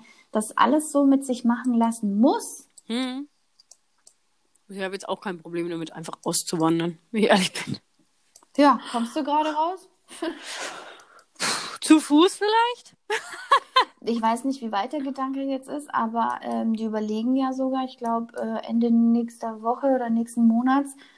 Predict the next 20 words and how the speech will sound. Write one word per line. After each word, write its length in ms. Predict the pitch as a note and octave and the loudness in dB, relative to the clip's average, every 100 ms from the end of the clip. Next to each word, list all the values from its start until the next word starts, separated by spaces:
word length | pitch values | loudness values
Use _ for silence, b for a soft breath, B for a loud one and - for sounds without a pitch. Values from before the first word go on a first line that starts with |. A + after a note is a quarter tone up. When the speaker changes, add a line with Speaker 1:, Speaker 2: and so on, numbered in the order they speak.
| b b - | b b 0
Speaker 1:
äh, 280 | A3+ A3 G#3+ | 4 4 4
Tegel 360 | D4+ E4+ A#3+ | 2 6 6
zuzumachen 800 | A#3+ A3+ A3+ - A3 A3 G#3+ A3 | 4 -4 -2 0 2 2 0 -2
und 160 | G#3+ A3 | 0 2
den 140 | A3 | 2
auch 140 | A3 - | 0 -2
zuzulassen, 840 | A#3+ A#3 A3+ A3 C#4 D4 G#3+ G#3 | 0 2 2 4 4 4 -2 -2
weil 100 | G#3+ | 0
der 140 | A3 | -2
B 320 | G#3+ A3+ A3+ | 2 2 4
E 80 | A3+ | 2
R 140 | - A#3 | 2 2
ja 160 | B3 | 2
theoretisch 640 | A#3+ A#3 A3 A3+ A#3+ C4 B3 | 0 0 2 0 0 -2 2
im 100 | A3+ | 2
Oktober 400 | A3+ - A#3 A#3 | 2 -2 0 0
sowieso 400 | A#3 A3+ C4 C#4+ | 2 2 4 6
aufmachen 460 | - - G3 F#3 F#3+ | 4 2 -8 -6 -6
sollte. 320 | G2+ G#2 G#3+ | -6 -6 -12
Speaker 2:
Hm. 540 | F#3 F#3+ F#3+ F#3 G3 | -14 -14 -12 -12 -14